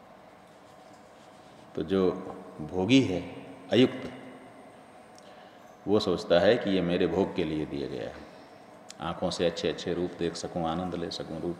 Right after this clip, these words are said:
का, कानों से अच्छे अच्छे शब्द सुन सकूँ, ध्वनि का आनंद ले सकूँ, और इसी तरह से बाकी। और जो भगवान का भक्त है, आहा, भगवान ने मुझे आँख दी है,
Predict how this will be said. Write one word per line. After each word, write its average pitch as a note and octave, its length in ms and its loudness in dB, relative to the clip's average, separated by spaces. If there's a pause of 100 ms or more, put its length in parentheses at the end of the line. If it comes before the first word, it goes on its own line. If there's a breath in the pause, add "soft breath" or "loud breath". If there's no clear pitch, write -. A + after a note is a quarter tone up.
का, - 80 -10 (840 loud breath)
कानों F#2 260 4
से F2+ 160 2
अच्छे E2+ 220 0
अच्छे F2 240 -2
शब्द F#2 280 -4
सुन F2 200 -8
सकूँ, E2+ 300 -8 (1080)
ध्वनि G2+ 220 2
का F2+ 140 6
आनंद F#2 280 2
ले G2+ 160 -2
सकूँ, - 280 -10 (760)
और F#2 120 0
इसी G#2 180 2
तरह - 180 0
से - 160 0
बाकी। - 280 -2 (1900 loud breath)
और F#2 140 -2
जो G2 180 4
भगवान F#2+ 360 4
का F#2+ 120 6
भक्त F#2 240 2
है, C#3+ 140 8 (840)
आहा, E2 680 2
भगवान F2 420 0
ने F#2 220 2
मुझे F2+ 280 0
आँख F#2 240 2
दी F#2+ 180 0
है, F2+ 460 0